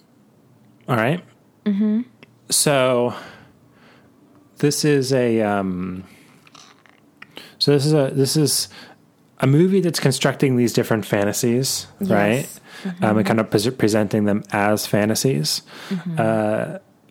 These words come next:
Speaker 1: but to me, there are limitations on sort of how much I can buy into that
Speaker 2: Right.
Speaker 1: and how much
Speaker 2: Mm-hmm.
Speaker 1: there, um, I'm insulated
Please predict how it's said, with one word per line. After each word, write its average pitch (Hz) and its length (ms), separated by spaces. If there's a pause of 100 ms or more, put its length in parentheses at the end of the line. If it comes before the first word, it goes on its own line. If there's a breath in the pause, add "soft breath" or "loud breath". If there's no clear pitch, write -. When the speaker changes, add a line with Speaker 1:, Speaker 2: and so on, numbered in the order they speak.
Speaker 1:
but 139 220
to 160 120
me, 196 260
there 175 280
are 143 60
limitations 139 1120 (380)
on 113 360
sort 110 260
of 104 220
how 117 380
much 117 300
I 110 80
can 101 380 (220)
buy 104 640
into 110 320
that 123 200
Speaker 2:
Right. 170 200
Speaker 1:
and 107 120
how 110 220
much 110 500
Speaker 2:
Mm-hmm. 208 380
Speaker 1:
there, 104 460 (140)
um, 98 560
I'm 113 160
insulated 104 640